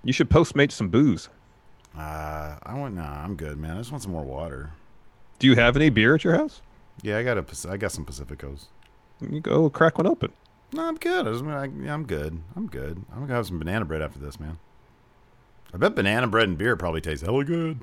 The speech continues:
Speaker 1: You know, there is banana bread beer.
Speaker 2: Mm, mm-mm, mm-mm. Don't want that. Mm, don't like it. So anyways,
Speaker 1: You
Speaker 2: Grand
Speaker 1: haven't
Speaker 2: Metalik.
Speaker 1: tried it.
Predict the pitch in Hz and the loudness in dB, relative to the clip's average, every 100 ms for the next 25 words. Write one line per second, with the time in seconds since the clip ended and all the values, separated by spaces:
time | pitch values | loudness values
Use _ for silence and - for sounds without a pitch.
0 | - _ - - _ _ _ - 120 120 | -14 _ -20 -20 _ _ _ 2 4 8
1 | 123 127 104 104 98 92 82 110 123 85 | 8 6 4 4 2 2 0 0 -2 -4
2 | - _ _ - - - - _ - 92 | -10 _ _ -20 -20 -20 -20 _ -8 -4
3 | 90 85 82 80 76 78 82 73 76 76 | -4 -4 -4 -6 -8 -8 -10 -10 -10 -10
4 | - - 85 78 71 71 73 - 80 78 | -12 -12 -12 -10 -10 -12 -12 -12 -10 -10
5 | 69 71 - _ - - _ - 78 76 | -12 -14 -16 _ -20 -20 _ -16 -14 -12
6 | 71 64 58 62 - _ - 82 78 69 | -14 -16 -18 -20 -20 _ -14 -10 -10 -12
7 | 62 - - - - - - - - - | -16 -20 -20 -20 -20 -20 -20 -20 -20 -20
8 | - 95 87 85 78 71 82 87 95 80 | -10 -6 -2 -2 -2 0 2 4 4 4
9 | 78 80 349 359 - | 0 2 2 2 0